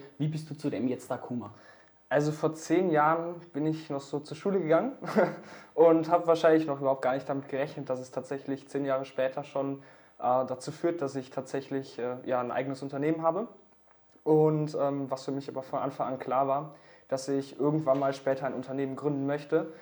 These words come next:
Speaker 2: Mich hat das von Grund auf, meine Eltern sagen vom Kindergarten aus, keine Ahnung, wie das stimmt, wie die das mitbekommen haben wollen, aber auf jeden Fall von Anfang an hat's mich sehr interessiert, ähm,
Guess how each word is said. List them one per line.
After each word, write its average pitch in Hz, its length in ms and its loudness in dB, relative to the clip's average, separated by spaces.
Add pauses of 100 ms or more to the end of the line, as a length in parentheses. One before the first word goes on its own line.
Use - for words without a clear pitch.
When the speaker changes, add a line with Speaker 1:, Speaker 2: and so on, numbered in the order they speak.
(160)
Speaker 2:
Mich - 160 -6
hat 151 120 0
das 147 140 -2
von 139 300 0
Grund 156 320 2
auf, 139 220 0
meine 127 160 -2
Eltern 135 260 -2
sagen 131 240 0
vom 131 220 -10
Kindergarten 151 580 -2
aus, 147 360 -6
keine 147 280 2
Ahnung, 151 300 4
wie 156 100 2
das 143 220 2
stimmt, 196 400 0
wie 139 100 2
die 139 120 -4
das - 200 0
mitbekommen 156 440 -4
haben 160 240 6
wollen, 156 280 4 (520)
aber 143 220 4
auf 135 140 0
jeden 160 140 6
Fall 143 440 2
von - 140 -6
Anfang 147 300 -2
an 151 120 -2
hat's 147 200 -8
mich 123 140 -12
sehr 151 160 4
interessiert, 156 640 -6
ähm, 139 460 0